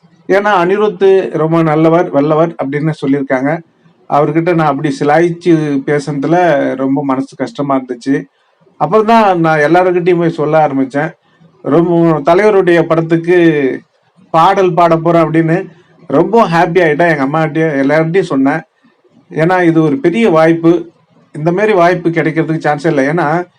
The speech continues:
இது வரைக்கும் அவங்க எவ்வளவு பாடல் பாடியிருக்காங்க, இண்டிவிஜுவலாவும் பாடிருக்கு. ராக்கெட் பாடல்லாம் பாத்தீங்கன்னா நிறைய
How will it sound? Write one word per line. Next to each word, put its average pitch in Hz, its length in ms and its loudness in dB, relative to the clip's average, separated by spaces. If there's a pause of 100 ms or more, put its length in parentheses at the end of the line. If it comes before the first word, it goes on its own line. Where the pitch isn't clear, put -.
(340)
இது 190 200 -2
வரைக்கும் 233 260 2
அவங்க 226 180 2
எவ்வளவு 269 280 4
பாடல் 226 300 2
பாடியிருக்காங்க, 156 680 0 (220)
இண்டிவிஜுவலாவும் 240 720 2
பாடிருக்கு. 156 480 2
ராக்கெட் 180 400 0
பாடல்லாம் 170 440 2
பாத்தீங்கன்னா 165 480 -2 (220)
நிறைய 175 540 2